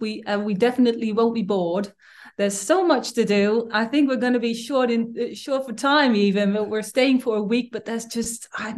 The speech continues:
I mean, there's Euro Club. There's all kinds of parties everywhere. There's, um, I, I'm a, I'm a fan of the Beatles, so I've got to do, like, some sort of pil-,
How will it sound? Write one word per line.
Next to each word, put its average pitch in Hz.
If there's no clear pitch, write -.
I 214
mean, 233
there's 220
Euro 220
Club. 240
There's 202
all 240
kinds 247
of 254
parties 214
everywhere. 220
There's, 214
um, 208
I, 190
I'm 254
a, 233
I'm 269
a 277
fan 262
of 233
the 220
Beatles, 202
so -
I've 165
got 233
to 202
do, 185
like, 175
some 185
sort 190
of 185
pil-, 233